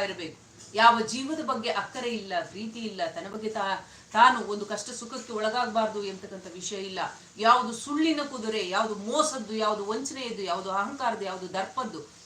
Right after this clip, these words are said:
ಆ ಕುದುರೆ ಹಿಂದೆ ತನಗೆ ನೋವು ಮಾಡ್ಕೊಳ್ಳಲು, "ನನಗೂ ಬೇಕು ನೋವು, ನನಗೂ ಬೇಕು ಸಂಕಟ, ನನಗೂ ಬೇಕು ವೇದನೆ"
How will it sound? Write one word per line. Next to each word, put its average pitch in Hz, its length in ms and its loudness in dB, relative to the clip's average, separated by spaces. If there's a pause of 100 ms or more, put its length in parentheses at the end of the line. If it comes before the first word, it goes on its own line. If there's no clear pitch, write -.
(160)
ಆ 254 360 10
ಕುದುರೆ 240 460 -2
ಹಿಂದೆ 226 640 -2 (220)
ತನಗೆ 214 260 0
ನೋವು 233 220 -4
ಮಾಡ್ಕೊಳ್ಳಲು, 196 640 -4
"ನನಗೂ 156 300 -10
ಬೇಕು 208 340 -2
ನೋವು, 160 600 -10
ನನಗೂ 185 220 -12
ಬೇಕು 233 300 -2
ಸಂಕಟ, 190 380 -10
ನನಗೂ 170 440 -8
ಬೇಕು 240 300 0
ವೇದನೆ" 214 540 -2